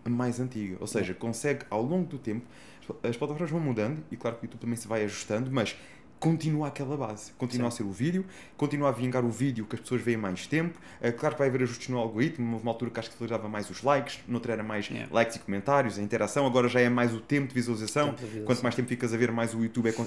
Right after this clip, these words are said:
Speaker 1: o vídeo é considerado bom para se ver, enfim, e, e, e é curioso como o, o conjunto de, de mudanças que foi havendo ao longo do tempo nas redes sociais, o YouTube manteve-se fiel
Speaker 2: Manteve.
Speaker 1: àquela, àquela estrutura. E agora pergunto,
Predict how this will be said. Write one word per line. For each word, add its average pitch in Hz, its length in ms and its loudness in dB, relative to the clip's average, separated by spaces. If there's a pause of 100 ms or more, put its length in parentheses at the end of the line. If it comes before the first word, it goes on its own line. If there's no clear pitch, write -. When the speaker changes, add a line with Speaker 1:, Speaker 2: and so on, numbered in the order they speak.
Speaker 1:
o 110 120 -2
vídeo 107 200 -2
é - 20 -2
considerado 110 420 0 (280)
bom 117 100 0
para 104 80 -8
se - 60 -8
ver, 131 120 2
enfim, 135 160 0 (380)
e, 127 240 6
e, 131 320 0
e 151 60 4
é 160 40 2
curioso 131 320 0
como 127 280 -4
o, 117 260 -2
o 120 100 -2
conjunto 135 600 -2
de, 123 300 2
de 117 220 -4
mudanças 127 400 2
que 127 80 -8
foi 131 160 2
havendo 120 320 2
ao 113 60 0
longo 117 140 0
do 117 80 -4
tempo 117 200 -2
nas 117 140 -2
redes 123 200 -4
sociais, 101 340 -2
o 123 40 0
YouTube 131 300 -2
manteve-se 143 400 -4
fiel 127 420 2
Speaker 2:
Manteve. 110 360 -6 (120)
Speaker 1:
àquela, 139 440 2
àquela 135 240 -2
estrutura. 131 440 -2 (400)
E 208 60 2
agora 185 320 6 (180)
pergunto, 101 460 0